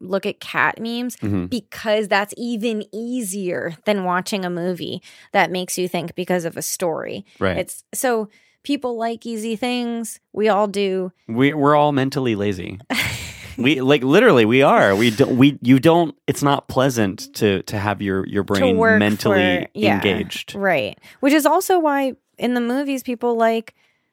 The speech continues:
Speaker 1: well, there's many reasons to this, but people love, there is an audience for the sequels and the, and the,
Speaker 2: <laughs>
Speaker 1: the, the superhero movies.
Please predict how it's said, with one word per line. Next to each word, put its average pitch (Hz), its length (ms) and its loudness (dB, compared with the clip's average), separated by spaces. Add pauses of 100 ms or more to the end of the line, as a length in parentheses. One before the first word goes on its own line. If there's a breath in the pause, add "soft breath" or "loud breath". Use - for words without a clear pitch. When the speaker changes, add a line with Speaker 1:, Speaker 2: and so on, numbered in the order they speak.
(280)
Speaker 1:
well, 202 480 2
there's 202 200 -2
many 190 320 -2
reasons 208 460 -4
to 240 80 -4
this, 233 160 -2
but - 220 -8
people 311 360 0
love, 214 360 2
there 226 180 4
is 208 140 0
an 214 100 -4
audience 247 580 -4
for 214 220 -6
the 190 80 -6
sequels 226 800 -6
and 196 240 -6
the, 175 200 -6
and 190 160 -6
the, 359 600 -4 (220)
Speaker 2:
<laughs> - 80 -12
Speaker 1:
the, 190 540 -2 (340 soft breath)
the 202 180 -8
superhero 226 760 0
movies. 196 680 -4